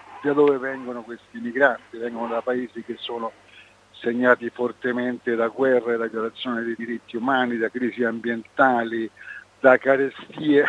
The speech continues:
<laughs> la miseria, tutti frutto di un modello, eh, di sviluppo imposto dalle potenze dominanti, in particolare le potenze occidentali, a questo mondo. Quindi anche da questo punto di vista, se vogliamo, c'è una responsabilità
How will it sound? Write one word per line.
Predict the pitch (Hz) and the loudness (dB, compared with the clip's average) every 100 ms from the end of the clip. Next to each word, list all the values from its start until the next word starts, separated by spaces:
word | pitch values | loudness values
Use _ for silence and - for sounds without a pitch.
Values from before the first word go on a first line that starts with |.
| - | 0
<laughs> | - | -2
la | 135 | -2
miseria, | 151 160 143 143 139 | 0 0 2 2 -2
tutti | - - - 143 | -8 -14 -10 -8
frutto | - 151 147 - 139 | -4 -2 -2 0 -4
di | 127 | -2
un | 123 | -6
modello, | 123 127 131 123 123 120 - - - _ _ _ | -4 -2 -2 -2 -4 -6 -8 -20 -20 _ _ _
eh, | 120 123 - | -4 -4 -6
di | 139 127 | -12 -8
sviluppo | 139 147 135 131 - 123 | -2 2 2 0 -2 0
imposto | 123 127 - 123 123 - - - 120 | 0 -2 -2 -2 -2 -8 -10 -4 -2
dalle | 117 117 | 0 0
potenze | 113 120 - 123 117 110 - - 113 110 113 104 - - - | -2 -4 -2 -2 -2 -6 -12 -2 0 2 0 -6 -16 -20 -14
dominanti, | - 120 139 151 127 - | -2 0 4 4 4 0
in | 113 | -8
particolare | - 123 - 135 117 | -4 -4 4 6 6
le | 117 | 2
potenze | 127 131 131 - 123 165 | -2 -4 -6 -6 -6 -4
occidentali, | 170 - 147 151 135 - 120 120 131 | -6 -4 -2 -2 -2 0 0 0 -2
a | 120 | -6
questo | - 123 - 135 | -6 -12 -10 -2
mondo. | 160 127 120 | 0 0 -2
Quindi | 131 131 | -4 0
anche | 151 - | 0 2
da | 131 | 0
questo | 131 135 - | 0 -4 -6
punto | 127 135 127 | -6 -6 -6
di | 147 | -6
vista, | - - 101 | -6 -8 -10
se | 110 | -12
vogliamo, | 120 120 120 123 - | -8 -4 0 0 -2
c'è | - | -10
una | 120 117 | -6 -4
responsabilità | 117 131 - 131 120 - 117 - 110 117 123 113 | -2 -4 -6 -10 -10 -8 -8 -8 -10 -6 -4 -4